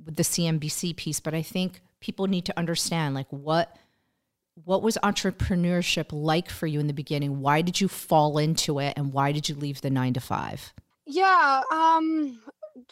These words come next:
Speaker 2: and thank you, Holly, for that, 'cause I, a lot of people come at me today and they say, "Oh, you make this seem so easy." And I'm like,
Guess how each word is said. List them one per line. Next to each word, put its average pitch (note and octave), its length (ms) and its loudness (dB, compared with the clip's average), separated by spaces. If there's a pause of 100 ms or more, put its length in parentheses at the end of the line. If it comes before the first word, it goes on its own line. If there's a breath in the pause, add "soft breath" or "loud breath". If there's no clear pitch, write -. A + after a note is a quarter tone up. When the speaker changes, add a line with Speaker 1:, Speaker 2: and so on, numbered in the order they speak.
Speaker 2:
and C#4 160 0
thank D#4 240 4
you, D#4+ 80 4
Holly, B3+ 320 4
for C4 160 -8
that, A#3+ 220 -6
'cause A#3 100 -18
I, C4 140 -6
a B3+ 100 -4
lot C4+ 180 -2
of C#4+ 120 -6
people C#4+ 320 -10
come B3+ 200 -14
at A#3+ 160 -4
me B3 120 -10
today A#3 260 -8
and A3+ 80 -14
they A3+ 100 -12
say, B3+ 320 -8
"Oh, D4+ 120 -2
you C#4+ 160 -10
make D4 180 -8
this D4 160 -12
seem C#4+ 260 -12
so D4 280 0
easy." B3+ 400 -6
And A3+ 100 -6
I'm B3 160 2
like, B3 240 -6